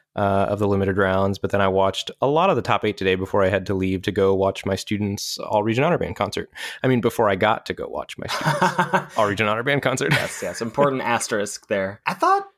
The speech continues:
Speaker 2: it was really interesting. I mean, I, I'm always a sucker for, for the Pro Tour coverage, no matter what they're doing. And I still even like the, I don't know, just the, the hype and the,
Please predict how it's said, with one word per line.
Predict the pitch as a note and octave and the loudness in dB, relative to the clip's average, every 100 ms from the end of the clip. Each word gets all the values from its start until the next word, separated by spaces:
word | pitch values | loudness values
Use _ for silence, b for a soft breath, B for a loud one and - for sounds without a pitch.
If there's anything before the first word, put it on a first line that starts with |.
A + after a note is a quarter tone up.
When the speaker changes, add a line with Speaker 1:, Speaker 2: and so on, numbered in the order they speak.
| _ | _
Speaker 2:
it | A3 | 0
was | B3+ C#4 - - - | 0 0 -2 -8 -8
really | B2+ F#3+ B3 B3+ | 0 2 4 2
interesting. | B3+ B3+ G3 | 0 0 0
I | |
mean, | C#3+ D3+ F3+ F#3 | 2 4 2 2
I, | - | 0
I'm | F#3 | 2
always | C3 C3 A2+ | 2 2 2
a | |
sucker | A2 G#2+ G2 | 0 -2 -2
for, | F#2 G#2+ F#2+ F#2+ - | -2 0 2 0 -8
for | - A#2 | -4 0
the | G#2 | 0
Pro | G#2+ | 0
Tour | G2+ G2+ F#2+ | 0 -2 -2
coverage, | F2+ F2 F#2 F2 - - | -2 -2 -2 -2 -6 -8
no | G#2 G2+ | -4 -2
matter | F#2+ F#2 | 0 0
what | G2 - - | 0 -2 -4
they're | G2+ | -4
doing. | G2 G2 G2 F#2 - | -2 0 -2 -4 -6
And | G#2 - | -6 -2
I | G#2 A2 | 0 0
still | - D3+ C3+ | 2 2 2
even | G#2+ G2+ | 2 0
like | F#2+ F#2 - | 0 -2 -4
the, | G2 F#2 F2+ G2+ b _ | -2 -2 -2 -8 b _
I | B2+ | -8
don't | A2 | -6
know, | E2 | -6
just | D2+ - - | -8 -12 -10
the, | |
the | - | -8
hype | G#2 D#3+ D3 D3 | -2 0 0 -2
and | A2+ G#2+ | -2 0
the, | G#2 | -2